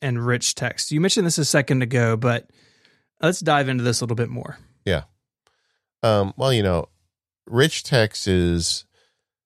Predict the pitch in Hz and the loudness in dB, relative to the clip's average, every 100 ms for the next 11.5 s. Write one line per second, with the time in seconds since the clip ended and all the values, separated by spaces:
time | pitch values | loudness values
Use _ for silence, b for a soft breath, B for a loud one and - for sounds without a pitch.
0 | _ _ - 101 107 101 135 143 120 - | _ _ -8 0 0 0 -2 -2 -4 -4
1 | 110 107 90 82 85 80 82 78 - - | 0 0 0 -2 -2 -2 -2 0 -2 -4
2 | 62 - 87 85 - - 120 98 - 85 | -6 -2 0 2 0 0 0 0 -2 -2
3 | 69 62 - 69 57 - - 98 - 90 | -2 -6 -4 -4 -4 -6 -12 -14 -6 0
4 | 85 - - 71 58 _ _ _ _ 92 | 0 -2 -12 -10 -10 _ _ _ _ 2
5 | 85 78 - _ _ _ _ 120 101 101 | 2 0 -10 _ _ _ _ -8 -6 -2
6 | 120 135 110 101 85 85 76 80 80 71 | 0 0 0 -2 -2 -2 -2 -4 -4 -6
7 | - 78 78 73 78 71 71 60 - - | -6 -2 -2 -2 -4 -6 -6 -10 -10 -10
8 | 62 - 135 67 - 80 82 - 85 82 | -10 -4 -2 -2 -2 -2 -2 -2 -6 -4
9 | 127 131 107 101 90 80 80 73 71 64 | -4 -2 -2 -2 0 -2 -4 -6 -6 -6
10 | 73 65 65 64 67 71 73 73 69 - | -6 -8 -6 -8 -6 -6 -4 -4 -6 -8
11 | 80 69 52 62 | -8 -6 -8 -10